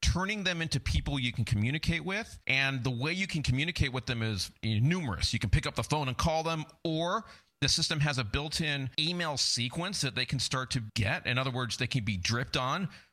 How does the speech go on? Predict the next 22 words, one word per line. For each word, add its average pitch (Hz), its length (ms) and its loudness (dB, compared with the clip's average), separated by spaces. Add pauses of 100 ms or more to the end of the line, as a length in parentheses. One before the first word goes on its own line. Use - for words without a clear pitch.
by 135 140 2
an 127 200 -2
email 135 320 0
sequence 98 400 0
here. 90 160 0
So 113 220 0
as 110 80 0
soon 170 200 0
as 170 140 -2
they 165 140 0
submit 143 400 -2
the 127 80 -2
form 101 640 -2 (140)
in 135 140 0
that 180 200 -2
landing 180 320 0
page, 92 460 0 (320)
you've 117 160 0
now 117 140 0
siphoned 151 580 0
that 175 240 -2
engagement, 156 640 0